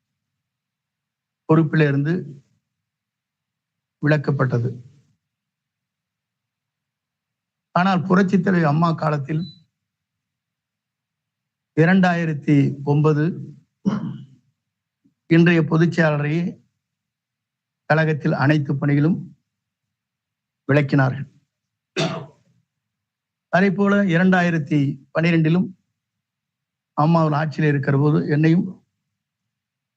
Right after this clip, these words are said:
கழக பணியிலிருந்து விளக்கினார்கள்.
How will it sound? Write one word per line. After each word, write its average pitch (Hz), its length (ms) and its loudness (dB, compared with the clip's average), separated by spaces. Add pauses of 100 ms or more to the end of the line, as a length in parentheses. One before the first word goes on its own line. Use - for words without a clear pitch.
(340)
கழக 160 320 0
பணியிலிருந்து 143 600 0 (2250)
விளக்கினார்கள். 135 540 -2